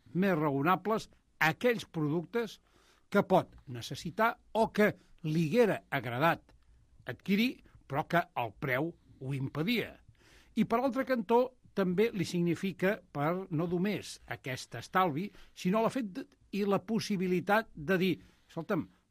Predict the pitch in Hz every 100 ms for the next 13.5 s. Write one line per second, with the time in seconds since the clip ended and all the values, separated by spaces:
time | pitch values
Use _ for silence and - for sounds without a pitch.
0 | _ 151 151 127 123 120 165 175 - -
1 | 185 175 196 _ _ _ - 202 180 -
2 | _ - - - - 175 190 180 185 -
3 | _ _ 180 208 170 151 147 147 131 123
4 | 180 202 - - _ _ - - 190 165
5 | 170 170 - - - 117 170 160 151 139
6 | 135 117 196 202 208 - - - - 185
7 | 180 190 180 - 160 160 - _ 190 190
8 | 160 185 - 175 160 175 214 175 220 196
9 | 156 180 151 143 160 180 151 - - -
10 | 131 180 165 - - 180 180 175 135 -
11 | - - 170 160 160 156 156 151 151 147
12 | 160 151 214 208 220 - 147 208 - 214
13 | 262 269 208 214